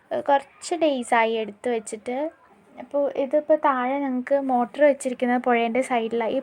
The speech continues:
പുഴയിൽ നിന്നാണ് ഞങ്ങൾ വെള്ളം എടുക്കുന്നത്. അപ്പോൾ, ഏഹ്, ഇവിടെ വന്നിട്ട് ഞങ്ങൾ എണ്ണയൊക്കെ ഒഴിച്ചിട്ട് സ്റ്റാർട്ടാക്കാൻ വേണ്ടിയിട്ട് വന്നതാണ്. അപ്പോൾ അച്ഛനാണ്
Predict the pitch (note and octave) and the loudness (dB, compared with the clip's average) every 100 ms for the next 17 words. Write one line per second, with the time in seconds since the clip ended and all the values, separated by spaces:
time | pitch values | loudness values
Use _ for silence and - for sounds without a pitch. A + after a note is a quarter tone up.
0 | C4+ B3+ B3 B3 C4 A#3+ A#3 A#3+ A3+ A3+ | 2 2 2 0 0 -2 0 0 2 2
1 | A3+ G3+ A3+ G#3+ - - - - - - | 0 -2 -6 -6 -10 -16 -16 -18 -14 -2
2 | C4+ C#4 - B3 B3+ B3 C4+ C#4 B3+ B3+ | 2 2 2 0 2 4 6 4 2 2
3 | C4+ C4 C4+ B3+ A#3+ B3+ C#4 C4 C4+ A#3+ | 2 2 2 2 2 2 2 6 6 6
4 | A#3+ C4 B3+ D#4+ G#4 - _ _ _ - | 2 -4 4 4 4 -6 _ _ _ -20
5 | _ - - C4+ B3 C#4 C4+ C#4 C4+ C4 | _ -4 4 6 6 4 4 2 2 0
6 | B3 B3+ C4 A#3+ A3+ A#3 A3 A3 B3 A#3+ | -2 -2 -2 -2 -4 -4 -4 -2 -2 -4
7 | - - C4 C4+ B3 | -8 -4 -2 0 0